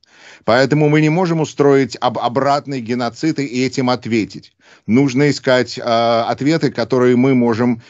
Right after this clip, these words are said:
э, выполнить. И в этом смысле Соединённые Штаты,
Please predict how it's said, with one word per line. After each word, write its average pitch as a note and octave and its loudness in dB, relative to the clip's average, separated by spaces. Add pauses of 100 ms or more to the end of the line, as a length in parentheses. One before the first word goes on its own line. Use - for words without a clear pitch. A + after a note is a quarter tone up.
(140)
э, G2+ 0
выполнить. G#2 -2 (300)
И A#2 2
в F#2+ -2
этом F#3+ 2
смысле B2 -2
Соединённые A#2+ 0
Штаты, B2+ 0